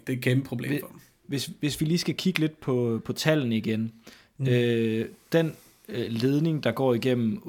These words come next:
Speaker 2: øh, Ukraine-korridoren, som den bliver kaldt, den kan tilføre, øh, har jeg læst, øh,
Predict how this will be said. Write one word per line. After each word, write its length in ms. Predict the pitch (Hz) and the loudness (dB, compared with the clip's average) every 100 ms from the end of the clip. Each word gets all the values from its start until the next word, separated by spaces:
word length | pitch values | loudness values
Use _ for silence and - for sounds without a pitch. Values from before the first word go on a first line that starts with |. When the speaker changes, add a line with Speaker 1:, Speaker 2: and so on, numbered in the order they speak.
| - | -8
Speaker 2:
øh, 260 | - 64 - - | -6 -6 -10 -8
Ukraine-korridoren, 1080 | 135 - 127 131 160 156 131 107 127 123 110 | -6 -2 0 0 0 0 0 2 2 2 0
som 180 | 117 110 | -2 -2
den 140 | 110 | -2
bliver 140 | 107 104 | -2 -2
kaldt, 380 | 131 120 - - - - - _ _ - | -2 -2 -4 -16 -20 -20 -20 _ _ -2
den 220 | 151 151 - _ - | 0 0 -6 _ -6
kan 120 | 135 | -4
tilføre, 1040 | - 143 151 - 135 127 123 123 123 117 110 | -2 0 0 -2 2 4 4 4 2 2 -2
øh, 420 | 107 104 104 101 | -2 -4 -4 -6
har 220 | 101 113 | -6 -2
jeg 100 | 110 | 0
læst, 440 | 117 117 117 - - _ - - | 0 -2 -6 -12 -16 _ -20 -14
øh, 460 | - 62 62 - - | -8 -8 -8 -10 -12